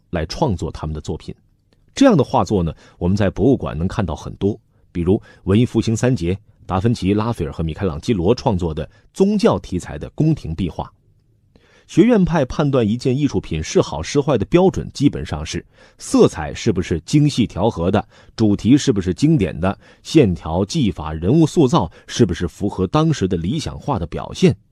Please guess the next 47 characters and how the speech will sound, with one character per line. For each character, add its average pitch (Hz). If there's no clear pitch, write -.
等 87
等。 -
可 -
以 -
说， 180
这 262
套 120
标 104
准 80
已 95
经 113
沿 98
袭 -
了 92
几 135
百 78
年 57
了。 85
到 139
了 131
十 -
九 92
世 113
纪， 101
年 160
轻 190
画 143
家 110
对 101
这 98
些 92
陈 92
规 101
感 69
到 80
厌 95
倦， -
他 131
们 135
希 -
望 117
打 78
破 139
这 95
套 80
规 90
则， 57